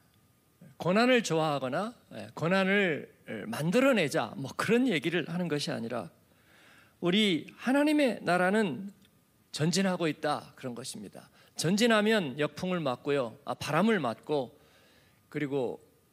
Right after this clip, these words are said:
예, 잊지 않은 힘을 느끼게 됩니다.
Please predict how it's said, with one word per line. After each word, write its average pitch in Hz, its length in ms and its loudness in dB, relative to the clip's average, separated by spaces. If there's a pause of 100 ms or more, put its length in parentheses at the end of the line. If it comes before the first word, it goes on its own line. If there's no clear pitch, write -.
(180)
예, 123 280 -20
잊지 190 340 2
않은 190 300 4
힘을 214 300 0
느끼게 139 340 -6
됩니다. 107 500 -12